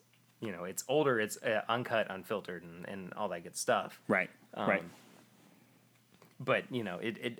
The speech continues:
Speaker 1: I, I honestly, i-, if I could find, uh, Van Winkle ten as an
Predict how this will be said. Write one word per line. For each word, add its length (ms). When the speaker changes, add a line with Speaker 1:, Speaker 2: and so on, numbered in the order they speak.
Speaker 1:
I, 280
I 260
honestly, 600
i-, 220
if 180
I 100
could 180
find, 800
uh, 260
Van 240
Winkle 220
ten 580
as 360
an 160